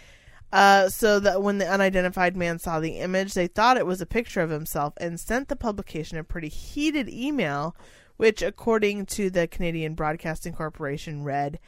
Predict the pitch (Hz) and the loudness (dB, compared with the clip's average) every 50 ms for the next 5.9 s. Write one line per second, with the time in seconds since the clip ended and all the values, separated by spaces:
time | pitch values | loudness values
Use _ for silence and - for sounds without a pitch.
0 | - - - _ _ _ _ - - 202 202 180 185 175 170 165 170 165 175 190 | -20 -20 -20 _ _ _ _ -16 -6 0 4 4 6 6 4 4 4 4 4 4
1 | 214 - - 185 170 175 170 170 - - 165 175 202 - - 269 254 226 214 190 | 2 2 -2 -2 -2 -2 -8 -2 0 2 2 2 0 0 -2 -4 -4 -4 -6 -6
2 | - 180 170 170 175 170 165 165 170 - - - 240 233 - 208 180 170 170 - | -2 0 0 0 0 -2 -2 -2 -2 -2 0 0 0 -2 -2 -6 -4 -4 -4 -2
3 | - 165 165 - - - - 165 160 165 - 165 165 165 - - - 165 160 160 | -4 -4 -6 -6 -10 -10 -8 -8 -8 -6 -2 -2 -2 -2 -2 -4 -8 -6 -4 -4
4 | 156 156 160 165 170 - - 165 170 165 160 151 - - 175 160 160 165 156 156 | -4 -4 -4 -6 -6 -8 -8 -8 -8 -6 -6 -6 -8 -6 -8 -8 -6 -6 -8 -10
5 | - - - 196 208 233 254 240 208 190 196 185 175 180 185 - - | -10 -10 -4 -2 0 0 0 -2 -2 -2 0 2 2 2 2 -2 -12